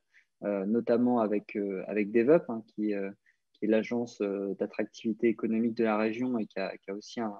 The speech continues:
un maillage de, de partenaires à l'international. Mais, euh, c'est le cas aussi de la French Tech, hein. Il y a, il y a plus d'une centaine de communautés, euh, French Tech dans, dans le monde. Et donc, euh, on va pouvoir aussi s'appuyer sur, euh, sur nos camarades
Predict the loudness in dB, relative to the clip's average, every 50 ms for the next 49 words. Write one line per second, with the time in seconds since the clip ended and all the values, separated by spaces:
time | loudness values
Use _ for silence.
0 | -8 -4 0 2 4 4 6 6 6 6 6 4 2 -2 -10 _ _ _ _ _
1 | _ _ -4 -4 -2 -2 0 0 0 0 0 -2 0 0 0 0 2 0 0 0
2 | 0 0 0 0 0 -2 -2 -2 -2 2 4 6 6 4 4 0 -6 -14 -20 _
3 | _ _ _ _ -6 -2 0 4 4 4 4 4 2 0 -2 0 2 4 4 4
4 | 2 0 -4 -2 0 -2 -2 -4 -6 -10 -8 -2 2 4 4 4 2 0 -4 -4
5 | -2 -2 -2 -2 -4 -4 -4 -4 -6 -6 -8 -8 -6 -2 0 0 0 0 -2 -2
6 | -2 0 2 2 2 4 4 2 0 0 0 0 2 2 4 4 2 0 0 _
7 | 0 2 4 6 6 6 4 4 2 -2 -6 -6 -6 -6 -6 -6 -2 0 2 2
8 | 2 0 -6 -10 -10 -10 -8 -6 -4 -2 -2 0 2 2 2 2 2 0 -4 _
9 | _ _ _ _ _ _ _ -6 -4 -2 -2 -2 -4 -2 0 2 2 2 2 2
10 | 0 -2 -4 -4 -6 -10 -10 -8 -6 -4 -4 -4 -4 0 2 2 4 2 2 -2
11 | -6 -12 -4 0 0 0 0 0 2 2 4 2 2 0 -2 -2 -2 -2 -2 -4
12 | -4 -6 -8 _ _ _ _ _ _ _ _ -10 -4 0 2 2 2 4 6 6
13 | 6 6 6 4 4 4 4 4 2